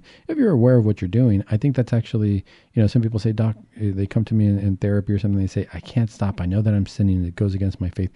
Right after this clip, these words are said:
but I can't stop committing the sin. I don't know why." I tell them that's actually a good sign that you're able to recognize that it's sin and that you're s-, wrestling with it. You're s-,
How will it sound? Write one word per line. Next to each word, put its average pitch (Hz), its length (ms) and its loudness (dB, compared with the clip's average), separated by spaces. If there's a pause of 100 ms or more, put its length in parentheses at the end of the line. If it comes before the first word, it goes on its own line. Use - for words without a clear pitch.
(300)
but 95 100 -4
I 87 60 -4
can't 123 300 -2
stop 107 260 -4
committing 101 320 0
the 98 80 0
sin. 98 200 -4
I 85 80 -6
don't 98 220 -4
know 98 120 0
why." 92 320 -2 (400)
I 127 40 -2
tell 135 140 2
them 127 140 4
that's 131 180 2
actually 160 280 -2
a - 20 -2
good 117 260 -2
sign 107 220 0
that 98 100 -2
you're 98 160 0
able 98 160 -2
to 87 80 -4
recognize 107 680 0
that 104 120 -2
it's 101 160 -8
sin 110 240 -2 (300)
and 101 160 0
that 101 100 0
you're 95 160 -2
s-, - 140 -14
wrestling 107 480 0
with 104 140 0
it. 101 100 -2
You're 92 100 -4
s-, - 160 -12